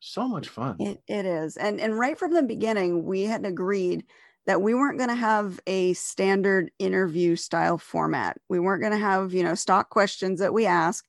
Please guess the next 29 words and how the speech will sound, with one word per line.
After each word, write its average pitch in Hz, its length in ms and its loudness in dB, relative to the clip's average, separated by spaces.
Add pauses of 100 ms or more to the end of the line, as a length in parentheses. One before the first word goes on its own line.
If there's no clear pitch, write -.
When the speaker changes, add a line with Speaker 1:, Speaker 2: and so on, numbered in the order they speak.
(500)
Speaker 2:
because 226 480 0 (120)
Speaker 1:
<laughs> - 120 -12
Speaker 2:
we've 220 160 0
found 285 600 2
a 220 80 6
lot 208 200 6
of 240 80 0
times, 240 200 2
especially 240 320 2
w-, 208 260 0
when 196 200 0 (240)
we 185 160 0
ourselves 269 440 4
have 226 320 4
a - 60 4
little 214 200 6
bit 208 120 2
of 202 80 0
social 202 420 2
anxiety, 196 560 2
a 190 40 0
little 190 140 2
bit 190 100 -2
of 180 60 -10
problems 196 360 2
speaking 202 320 -4
in 190 60 -2
the 190 60 -4
public, 190 340 -4